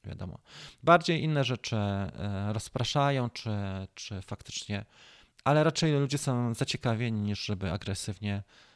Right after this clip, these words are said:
podchodzili, czy chcieli coś zrobić nie tak. Nawet policja jest na-, najczęściej zainteresowana. Ucinamy sobie pogawędkę, dwadzieścia minut szkolenia i, i wracam do,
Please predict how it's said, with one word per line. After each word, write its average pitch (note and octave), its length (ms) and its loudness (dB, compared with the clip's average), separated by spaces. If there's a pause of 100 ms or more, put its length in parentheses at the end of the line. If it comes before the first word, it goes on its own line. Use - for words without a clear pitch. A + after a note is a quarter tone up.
(120)
podchodzili, G#2+ 580 -4
czy G2+ 300 -6
chcieli G2 520 -6
coś - 580 -6
zrobić G2 800 -6 (360)
nie G#2 140 -4
tak. - 220 -8 (140)
Nawet G#3+ 220 4
policja D#3+ 340 2
jest - 260 -2
na-, A2+ 240 -2
najczęściej B2 440 0
zainteresowana. G2 680 0 (520)
Ucinamy D3 360 6
sobie C3 160 4
pogawędkę, D#3 760 4
dwadzieścia D#3+ 600 4
minut C#3 240 4
szkolenia D#3 600 6
i, A#2 260 -2
i A#2+ 280 -2
wracam G#2+ 520 0
do, G2 240 -4